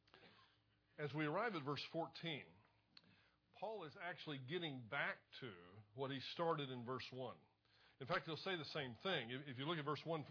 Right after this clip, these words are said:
he says, "For this reason I, Paul, the prisoner of Christ Jesus, for the sake of you Gentiles." And then in my Bible, there's a dash. There ought to be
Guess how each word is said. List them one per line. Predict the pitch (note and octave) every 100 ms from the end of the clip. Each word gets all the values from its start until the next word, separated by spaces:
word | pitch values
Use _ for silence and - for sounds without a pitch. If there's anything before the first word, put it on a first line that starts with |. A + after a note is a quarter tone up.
| - C#3+ C3
he | C#3+
says, | D#3+ C3+
"For | D3+
this | D3+ E3+
reason | D#3+ D#3 C#3+ C#3+
I, | C#3+ C#3
Paul, | E3 E3 C#3+
the | B2+
prisoner | E3 D#3+ C3+
of | A#2
Christ | D3 C#3 -
Jesus, | E3 E3 C#3+ B2+ - - - -
for | C#3+
the | C3 F#3
sake | F3 C#3+
of | B2+
you | A#2+
Gentiles." | F3 G#3 D#3 C3+ C3+ - - - -
And | D3
then | D#3 D3
in |
my | E3 F#3+
Bible, | D#3+ D#3+
there's | C#3+ D3 B2+
a | A#2+
dash. | C3 C3 G#2+ -
There | C3+ D3
ought | D#3+
to |
be | C#3+